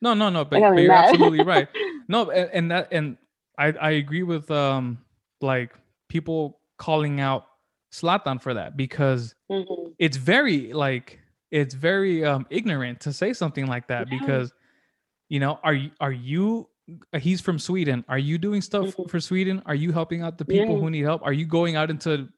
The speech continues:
Speaker 1: poor neighborhoods and donating money? He might be, I don't
Speaker 2: Yeah.
Speaker 1: know.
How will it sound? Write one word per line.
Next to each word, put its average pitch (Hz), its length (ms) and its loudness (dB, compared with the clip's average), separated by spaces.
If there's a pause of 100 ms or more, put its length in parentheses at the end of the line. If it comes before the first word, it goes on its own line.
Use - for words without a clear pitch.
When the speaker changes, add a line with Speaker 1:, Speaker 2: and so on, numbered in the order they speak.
Speaker 1:
poor 160 180 -2
neighborhoods 156 500 -2 (500)
and 139 160 -2
donating 147 380 0
money? 156 220 -2
He 180 180 2
might 165 320 0
be, 240 340 -4
I 151 100 6
don't 175 140 2
Speaker 2:
Yeah. 147 120 -2
Speaker 1:
know. 214 240 2